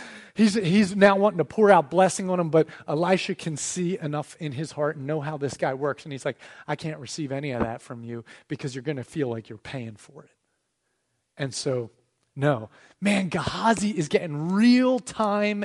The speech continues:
education right now. Real-time education about what it means to minister for the Lord. So Naaman leaves. Bless you, please. Then it happens.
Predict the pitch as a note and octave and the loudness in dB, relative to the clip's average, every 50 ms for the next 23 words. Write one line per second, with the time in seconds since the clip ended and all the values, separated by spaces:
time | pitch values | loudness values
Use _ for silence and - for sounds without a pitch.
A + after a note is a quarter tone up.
0 | - - G3+ F#3+ F3 F#3 G3 - - - F#3+ E3+ E3+ - - - D3 C3 A2+ _ | 0 2 2 2 2 0 -8 -8 -4 -2 -2 -2 -2 -8 -12 -14 -14 -14 -14 _
1 | _ _ _ _ _ - D#3 D3 C#3 C#3+ C#3 B2 A2+ G#2 - _ - - _ _ | _ _ _ _ _ -2 0 0 0 0 -6 -8 -8 -8 -12 _ -20 -20 _ _
2 | - D#3+ E3+ G3+ A#3 C4 C4+ C4+ A#3 - - - A3+ G#3+ G3 G#3 G3+ - - F3+ | -10 -4 2 6 8 8 8 6 4 2 0 -2 0 2 2 0 0 0 -2 -2
3 | E3 D#3 - - D#3+ D#3 C3+ - - - A#2+ A2+ _ - - - - - F3 D3+ | -2 -2 -8 -6 -6 -6 -6 -6 -10 -16 -18 -20 _ -20 -20 -16 -6 -2 0 2
4 | E3+ D#3+ D#3+ E3 E3+ F#3 G#3+ - F#3 F#3 F#3 E3 - - D#3 C#3+ D3+ D#3 F3 F#3 | 4 2 2 4 6 6 6 6 4 -2 -2 -4 -6 -8 -6 -6 -2 0 2 2
5 | F#3+ F3 - - G3 F#3 D#3+ - - E3 D#3 D#3 D3 C#3 C3 A#2 A2 _ - - | 0 -2 -4 -6 -6 -6 -6 -6 -8 -8 -8 -4 -4 -4 -4 -4 -6 _ -20 -20
6 | - - _ _ _ _ _ _ _ _ - - - G3 F3 E3 D#3+ D3 - _ | -20 -20 _ _ _ _ _ _ _ _ -12 0 6 8 8 8 8 4 -8 _
7 | _ - D#3+ E3 G3 G#3+ G#3+ G#3 F#3+ E3+ D3+ D3+ D#3+ E3+ D3+ - - - _ _ | _ -2 4 6 6 8 8 6 4 4 2 0 -2 -4 -6 -8 -12 -14 _ _
8 | _ _ _ _ _ _ _ _ _ _ _ _ _ - - D#3+ D3 C3+ - - | _ _ _ _ _ _ _ _ _ _ _ _ _ -8 -4 -2 -2 -2 -2 -2
9 | D#3+ C#3 - - - D3+ D3+ C#3+ - - _ _ _ _ _ _ _ _ _ _ | -2 -2 -2 -6 -10 -8 -8 -8 -8 -12 _ _ _ _ _ _ _ _ _ _
10 | _ _ - C#3+ D3 C#3 C#3+ B2 G#2+ A#2+ G#2+ - - - C#3 C#3 - - | _ _ -6 -4 -4 -2 -4 -6 -6 -10 -10 -10 -14 -18 -18 -18 -20 -20